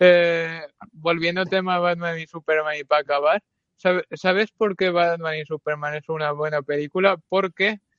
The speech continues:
sigue dando de qué hablar. Sin embargo, hay muchas películas de Marvel de esa época, anteriores o posteriores,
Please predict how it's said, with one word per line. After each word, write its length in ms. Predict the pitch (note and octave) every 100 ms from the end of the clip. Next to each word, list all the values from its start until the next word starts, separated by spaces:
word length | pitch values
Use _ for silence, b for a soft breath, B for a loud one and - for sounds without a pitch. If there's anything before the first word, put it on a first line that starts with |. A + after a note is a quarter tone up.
| _
sigue 360 | - G#3+ A3+ G#3+
dando 320 | G3 F#3+ F3+
de 160 | E3 D3+
qué 100 | D#3+
hablar. 320 | D#3 C#3 C3 - _ _ _ _ _
Sin 180 | - F#3
embargo, 380 | F3+ F3 G3+ F#3+
hay 80 | F#3
muchas 380 | A#3+ A#3 G#3+
películas 600 | - F#3+ F3+ D#3+ E3 D#3+ D#3+
de 120 | D#3+
Marvel 420 | D3 C#3 C#3+ C#3+
de 80 | D#3
esa 220 | E3 F3
época, 480 | C#3 C#3 C3 C#3 - _ _ _
anteriores 580 | E3+ D3+ D#3+ F#3 F#3 D3+
o 80 | D#3
posteriores, 680 | E3+ - E3+ E3 G3 A3+